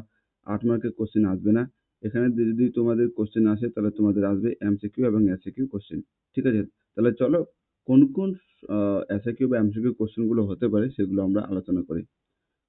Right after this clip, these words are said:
প্রথম question হলো যে স্বাধীনোত্তর কালে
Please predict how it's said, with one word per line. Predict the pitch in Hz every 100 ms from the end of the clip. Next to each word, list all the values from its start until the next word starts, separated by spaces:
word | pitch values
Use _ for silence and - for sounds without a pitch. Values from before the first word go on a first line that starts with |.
| -
প্রথম | 117 120 175
question | 151 135 120 107
হলো | 101 123 156 _ _ _ -
যে | 104 107 98 - _ _ _ -
স্বাধীনোত্তর | 104 123 147 139 - 147
কালে | 143 101 104